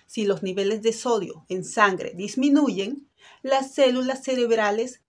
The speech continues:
pueden inflamarse y dañarse de forma permanente. ¿Existe alguna manera de prevenir un aneurisma?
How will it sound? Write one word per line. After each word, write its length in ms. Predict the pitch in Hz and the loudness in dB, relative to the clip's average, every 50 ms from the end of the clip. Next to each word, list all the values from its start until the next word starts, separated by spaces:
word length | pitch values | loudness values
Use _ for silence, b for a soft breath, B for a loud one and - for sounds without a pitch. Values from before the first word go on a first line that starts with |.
| _ | _
pueden 320 | - 233 220 208 214 226 240 | 0 0 2 2 0 0 0
inflamarse 1080 | 240 240 220 - - 196 175 175 180 185 190 190 196 196 196 - - - 151 180 _ _ | 0 -2 -2 -2 -2 -2 -2 0 0 2 2 4 4 4 2 0 -8 -14 -18 -18 _ _
y 140 | - 196 196 | -8 -6 0
dañarse 640 | 185 190 190 190 202 208 220 233 240 240 - 285 277 | 0 2 2 2 2 2 4 2 2 2 -2 -4 -2
de 100 | 233 196 | -2 -4
forma 500 | - - - 196 202 202 202 214 214 - | -4 -2 -2 -2 0 0 0 -2 -2 0
permanente. 840 | - 208 185 180 175 170 180 185 196 190 185 175 156 - - 165 _ _ _ _ _ _ _ _ _ _ _ _ _ _ _ _ _ _ b b b b b b b | -2 -2 -2 -2 -4 -2 -2 -2 -2 -2 -2 -4 -6 -8 -16 -20 _ _ _ _ _ _ _ _ _ _ _ _ _ _ _ _ _ _ b b b b b b b
¿Existe 520 | 220 208 214 - - 285 277 277 - 277 | -4 -4 -4 -4 -2 -2 -2 0 2 2
alguna 300 | 220 202 208 220 226 226 | 2 4 2 0 0 0
manera 400 | 214 190 180 185 185 196 202 196 | 0 0 0 0 2 2 2 2
de 80 | 185 165 | 2 -2
prevenir 440 | - 175 170 175 175 185 185 175 - | -6 -6 -6 -4 -2 -2 -4 -4 -4
un 200 | - 202 196 196 | -6 -2 0 0
aneurisma? 720 | 196 190 185 180 175 185 175 165 - - 208 269 277 - | 0 0 0 -2 -2 -2 -6 -10 -8 -6 -6 -6 -6 -8